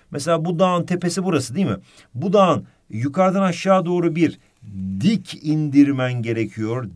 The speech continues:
Dik. Çünkü sanki bir ip, sanki asansör gibi düşün. Asansörün kapısı bu olsun mesela. Tak diye buradan aşağı,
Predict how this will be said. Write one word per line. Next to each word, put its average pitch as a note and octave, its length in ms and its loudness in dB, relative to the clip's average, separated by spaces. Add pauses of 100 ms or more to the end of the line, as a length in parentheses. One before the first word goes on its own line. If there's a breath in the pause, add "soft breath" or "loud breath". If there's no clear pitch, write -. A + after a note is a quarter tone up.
Dik. C3+ 400 -2
Çünkü A#2+ 300 -8
sanki A#2+ 240 -8
bir B2+ 200 -8
ip, B2 160 -8
sanki A2+ 520 -8
asansör A#2+ 560 -4
gibi G2+ 240 -4
düşün. F2 180 -12
Asansörün A#2 400 -6
kapısı - 400 -8
bu F#2 60 -4
olsun E2+ 300 -10
mesela. A2+ 320 -8 (320 loud breath)
Tak G#3+ 240 2
diye F3+ 220 2 (260 loud breath)
buradan E3 720 0
aşağı, D3+ 580 2